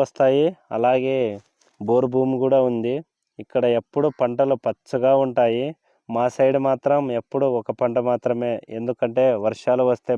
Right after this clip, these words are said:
పంట, లేకుంటే లేదు. ఇక్కడ అలా లేదు, ఎప్పుడు పనులే ఉంటాయి ఇక్కడ. చూడండి గాయ్స్, నేను బైక్ మీద వచ్చాను. నా భార్య, చిన్న పాప ఇద్దరు కలిసి బస్సులో వస్తున్నారు. నేను వాళ్ళు వచ్చేలోపు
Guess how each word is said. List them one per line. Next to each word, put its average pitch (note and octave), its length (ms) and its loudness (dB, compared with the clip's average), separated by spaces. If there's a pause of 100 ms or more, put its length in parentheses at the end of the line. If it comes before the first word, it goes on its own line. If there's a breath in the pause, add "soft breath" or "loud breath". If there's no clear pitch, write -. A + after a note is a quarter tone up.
పంట, A#2 200 -2 (640)
లేకుంటే B2 420 0 (120)
లేదు. A#2+ 240 0 (220)
ఇక్కడ B2+ 160 -2 (120)
అలా B2+ 160 2 (100)
లేదు, C3 240 0 (600)
ఎప్పుడు - 340 -2 (140)
పనులే C#3+ 360 0
ఉంటాయి C#3 300 0
ఇక్కడ. A#2+ 160 -2 (1200)
చూడండి B2+ 340 -2 (680)
గాయ్స్, C#3 320 6 (460)
నేను C#3 260 2 (720)
బైక్ B2+ 340 0
మీద D#3 100 0 (140)
వచ్చాను. B2+ 400 0 (180)
నా A#2 80 0 (140)
భార్య, B2 260 4 (520)
చిన్న A#2+ 220 -4 (120)
పాప B2 180 0 (320)
ఇద్దరు B2+ 320 0
కలిసి A#2+ 220 -4 (100)
బస్సులో B2+ 400 0
వస్తున్నారు. A#2 520 -6 (520)
నేను B2 220 0 (100)
వాళ్ళు A#2+ 240 0
వచ్చేలోపు C3+ 480 0